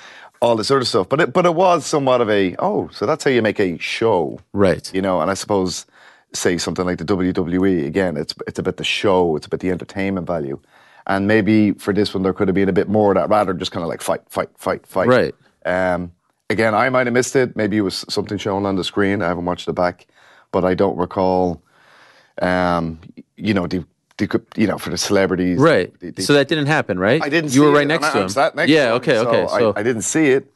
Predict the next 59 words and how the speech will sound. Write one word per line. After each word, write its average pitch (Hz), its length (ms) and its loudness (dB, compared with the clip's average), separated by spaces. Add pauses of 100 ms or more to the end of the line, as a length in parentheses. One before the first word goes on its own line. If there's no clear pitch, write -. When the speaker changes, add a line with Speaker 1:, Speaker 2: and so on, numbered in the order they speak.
(440)
Speaker 1:
Um, 98 480 2
Speaker 2:
He's 175 100 0
in 185 100 2
the 170 60 2
building. 151 520 2 (180)
The - 80 2
dude 185 240 6
who 180 80 6
won 175 160 2
U 165 140 4
F 269 80 0
C 196 160 -2
one. 226 360 2 (300)
Not 156 160 4
a 180 40 2
mention. 277 560 4
Speaker 1:
And 135 100 -6
I'm 165 180 -2
so 156 200 0
embarrassed 120 500 0
because 104 160 -4
I'm 156 140 0
sitting 135 300 -2
there 113 280 4
and, 104 140 -2
like, 101 120 0
a 98 40 -6
fan 123 320 -2
will 107 140 0
walk 98 260 2
past 113 400 -2
and 101 80 -10
be 117 60 0
like, 104 240 -2 (400)
"Coach - 240 -6
Kavanagh, 180 420 -2
wow, 156 500 -2
such - 200 -8
a - 20 -14
big - 140 -2
fan. 160 240 -2
It's 143 80 -8
great 160 120 0
to - 20 -8
see 185 80 -2
you." - 20 0
And 151 100 2
I'm 147 80 2
like, 139 240 0 (300)
Speaker 2:
Yeah, 117 500 2
<laughs> - 60 -12
he's 123 260 4
right. 143 220 2
Speaker 1:
And 139 120 0
they're 139 80 2
Speaker 2:
Yeah. 147 40 2
Speaker 1:
like, 156 120 -2
"Oh, 190 120 0
hi." 175 240 -2